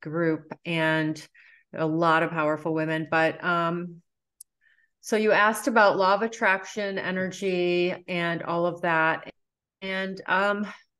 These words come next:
the law of attraction is always on. So we're always manifesting. And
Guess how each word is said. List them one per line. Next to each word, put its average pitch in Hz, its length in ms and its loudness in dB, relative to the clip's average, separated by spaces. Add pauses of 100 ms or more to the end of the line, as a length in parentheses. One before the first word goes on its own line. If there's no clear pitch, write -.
(440)
the 208 80 -6
law 254 220 2
of 349 80 -4
attraction 208 600 0
is 175 140 -4
always 165 640 0
on. 117 480 -6 (460)
So 180 340 4
we're 180 200 4
always 220 720 2
manifesting. 156 1080 -4 (440)
And 175 760 2